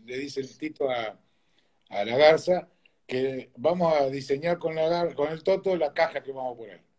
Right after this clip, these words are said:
"Ah, bueno", dice, "yo mientras tanto voy lavando la, los tachos, las cajas, las relaciones,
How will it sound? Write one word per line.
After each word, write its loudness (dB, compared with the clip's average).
"Ah, 4
bueno", 6
dice, -8
"yo -8
mientras -4
tanto -6
voy -2
lavando -4
la, -4
los -8
tachos, -4
las -12
cajas, -6
las -6
relaciones, -10